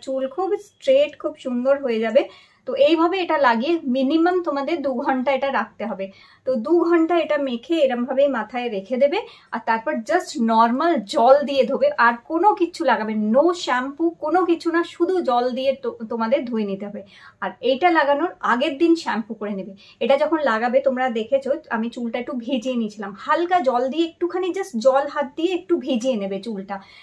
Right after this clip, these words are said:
ভিজিয়ে নিয়ে সেই ভেজা চুলের মধ্যে এটাকে লাগাতে হবে। আর এইটা যখন লাগাবে তখন খুব হালকা উষ্ণ গরম, মানে এই না যে একবারে, আহ,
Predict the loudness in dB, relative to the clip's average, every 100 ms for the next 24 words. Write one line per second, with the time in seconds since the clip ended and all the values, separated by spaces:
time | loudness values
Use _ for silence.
0 | _ -4 0 2 4 2 0 -2 -4 -2
1 | 0 2 2 0 2 2 2 -6 -2 -2
2 | -2 -4 -2 -2 -4 -6 -6 -8 -12 -20
3 | -4 -4 -2 -4 -2 -2 -2 -2 -2 -2
4 | -2 -2 -2 0 0 -2 -2 -2 0 -2
5 | -2 -6 -4 -2 -2 2 2 2 2 0
6 | 0 -4 0 2 2 0 -4 -8 _ -2
7 | 2 2 2 2 2 0 2 2 0 -2
8 | -2 0 2 0